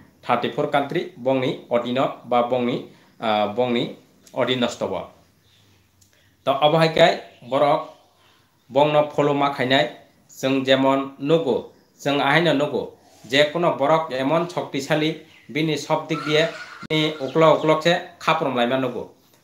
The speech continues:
बखा एकदम साइचों करा आंग दंगो। उक्लक, उक्लक गिलार गिला borok khaprom लायो। Noda no khandaro gate. Bini uklogo jotono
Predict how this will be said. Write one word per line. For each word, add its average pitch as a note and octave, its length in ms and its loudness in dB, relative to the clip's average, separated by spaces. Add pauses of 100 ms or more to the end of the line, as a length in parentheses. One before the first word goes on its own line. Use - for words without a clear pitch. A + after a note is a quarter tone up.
(140)
बखा B2+ 300 4
एकदम D3 300 4
साइचों C#3+ 320 -4
करा C3 240 0
आंग C3 220 -2
दंगो। F#2+ 200 -8 (380)
उक्लक, D3+ 440 2
उक्लक D3 440 0
गिलार D#3 240 4
गिला D3 260 2
borok C#3+ 340 2
khaprom C3 320 0
लायो। G2 400 -6 (760)
Noda D3+ 240 4
no D#3+ 120 2
khandaro D#3 320 2
gate. D3+ 560 2 (1120)
Bini D3+ 240 2
uklogo D3+ 400 4
jotono F3+ 640 4